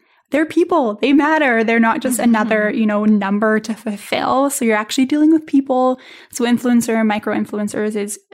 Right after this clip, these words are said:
Speaker 1: just a version of, you know, working with other people. For us, paid ads. Um, so through Facebook, Instagram, Pinterest, ambassador program, we're actually rolling out a therapist ambassador program just because, you know, we are much more aligned with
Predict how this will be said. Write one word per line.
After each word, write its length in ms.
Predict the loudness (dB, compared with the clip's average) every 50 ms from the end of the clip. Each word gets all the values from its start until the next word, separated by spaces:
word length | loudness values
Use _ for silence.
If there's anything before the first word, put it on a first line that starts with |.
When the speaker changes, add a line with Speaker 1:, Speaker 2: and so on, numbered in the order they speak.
| -16 -10
Speaker 1:
just 240 | -6 -6 -6 -6 -8
a 140 | -8 -8 -6
version 540 | -6 -8 -8 -4 -2 0 0 2 2 2
of, 180 | 2 0 0 -2 -2
you 80 | -2
know, 100 | -2 -2
working 340 | -2 -4 -6 -6 -6 -4 -4
with 120 | -4 -4 -6
other 180 | -8 -8 -8
people. 600 | -8 -8 -8 -8 -6 -4 -2 0 0 0 -2 -4 -8 -14 -20 -20 -20 -20 -20 -10 -6
For 100 | -4 -2
us, 280 | 0 0 0 0 -2 -4
paid 260 | -4 -2 -2 -2 -2 -2
ads. 580 | -2 0 0 0 0 0 -2 -2 -4 -4 -4
Um, 340 | -4 -4 -4 -2 -2 -2 -4
so 220 | -4 -4 -4 -6
through 180 | -6 -6 -6 -6
Facebook, 360 | -4 -4 -4 -4 -4 -6 -4
Instagram, 540 | -2 -2 -2 -2 -4 -6 -6 -4 -4 -4 -2
Pinterest, 920 | 0 2 2 2 2 0 -2 -2 0 0 0 -2 -2 -6 -6 -6 -8 -8 -8 -4 0
ambassador 520 | 2 2 2 2 0 -4 -4 -4 -4 -4
program, 420 | -2 -2 -4 -4 -2 -2 0 0 0
we're 60 | 0
actually 260 | -2 -4 -4 -4 -4
rolling 380 | -2 -2 -2 -2 -4 -4 -4 -4
out 240 | -4 -6 -6 -8 -10 -18 -20 -20 -14 -10
a 100 | -8 -8
therapist 540 | -4 -2 -2 0 0 0 0 -2 -4 -2 -2
ambassador 460 | 0 0 0 -2 -4 -6 -6 -6 -6
program 680 | -4 -4 -4 -4 -2 -2 -2 -2 0 2 2 2 2 0
just 180 | -2 -8 -10 -10
because, 480 | -10 -8 -6 -4 -2 -2 -2 -4 -6 -8 _ _ -20 -20 -20 -18 _ -4
you 80 | -2
know, 140 | 0 0 0
we 300 | 0 2 2 2 2 2
are 120 | 2 2
much 440 | 4 4 6 4 4 2 -2 -2 0
more 180 | 2 4 4 4
aligned 520 | 2 2 0 0 0 0 0 0 0 0
with 420 | 0 -2 -4 -4 -8 -12 -20 -20